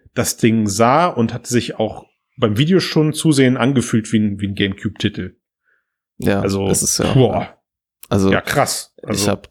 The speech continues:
Speaker 2: ich hab Resident Evil vier tatsächlich, äh, auf dem Gamecube auch gespielt.
Speaker 1: Ja.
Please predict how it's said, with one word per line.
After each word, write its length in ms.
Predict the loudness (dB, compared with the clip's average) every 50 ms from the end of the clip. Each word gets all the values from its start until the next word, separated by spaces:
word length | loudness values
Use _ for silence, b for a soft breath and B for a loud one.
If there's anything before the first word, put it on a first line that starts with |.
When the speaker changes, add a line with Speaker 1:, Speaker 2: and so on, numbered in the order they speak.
| -10 -8 -6
Speaker 2:
ich 140 | -4 -2 -4
hab 160 | -4 -2 0
Resident 360 | 0 0 0 -2 -2 -2 0
Evil 420 | 0 0 0 0 0 0 0 -2 -4
vier 300 | -6 -4 -2 0 0 0
tatsächlich, 720 | 0 -4 -4 -2 -4 -4 -4 -4 -4 -4 -4 -6 -6 -6 -4
äh, 180 | -2 -2 -2 -2
auf 80 | -2 -2
dem 120 | -2 -2
Gamecube 480 | -2 -2 -4 -4 -4 -4 -4 -4 -2 -4
auch 120 | -4 -4
gespielt. 520 | -4 -6 -8 -4 -2 0 0 0 -2 -4 -12 _ _ _ _
Speaker 1:
Ja. 340 | 0 2 2 0 -2 -6 -14